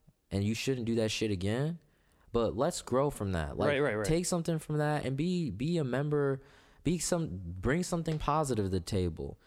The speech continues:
Speaker 1: you know?
Speaker 2: Most definitely, yeah, because
Speaker 1: Reprimanding everybody is not
Speaker 2: Yeah, and it's like, and it depends on the, the crime, per se,
Speaker 1: Exactly.
Speaker 2: like, because
Speaker 1: It's case by case.
Speaker 2: And then again, it's like,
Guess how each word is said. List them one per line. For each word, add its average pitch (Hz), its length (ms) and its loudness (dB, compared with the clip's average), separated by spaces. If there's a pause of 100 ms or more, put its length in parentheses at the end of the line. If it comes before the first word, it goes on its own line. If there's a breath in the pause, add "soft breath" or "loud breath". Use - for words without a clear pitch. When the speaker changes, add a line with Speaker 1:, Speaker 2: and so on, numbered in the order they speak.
(140 soft breath)
Speaker 1:
you 110 100 -2
know? 139 320 -2 (180)
Speaker 2:
Most 151 240 -2
definitely, 117 480 -2
yeah, 127 140 2
because 127 480 -2 (180)
Speaker 1:
Reprimanding 151 640 0
everybody 120 540 2
is 104 140 -2
not 120 440 -2
Speaker 2:
Yeah, 196 320 0
and 147 140 2
it's 160 160 -2
like, 160 400 0
and 175 160 -2
it 170 80 0
depends 160 380 0
on 147 240 2
the, 120 200 0
the 123 160 -2
crime, 131 300 0
per 101 120 2
se, - 40 2
Speaker 1:
Exactly. 151 560 4
Speaker 2:
like, 135 320 2
because 156 300 2
Speaker 1:
It's 135 80 -2
case 175 260 2
by 160 200 2
case. 87 420 -2
Speaker 2:
And 185 100 4
then 226 120 4
again, 208 180 4
it's 165 160 2
like, 143 300 4